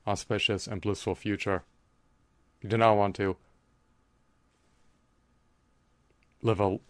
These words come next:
life in which you are perpetually,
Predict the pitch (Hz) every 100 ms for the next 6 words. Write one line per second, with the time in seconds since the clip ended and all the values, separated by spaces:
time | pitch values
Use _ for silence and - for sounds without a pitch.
0 | - 107 98 - _ _ - 104 101 -
1 | 101 95 92 90 - _ _ _ _ _
2 | _ _ _ _ _ _ _ _ _ _
3 | _ _ _ _ _ _ _ _ _ _
4 | _ _ _ _ _ _ - - _ 113
5 | - 110 - 104 92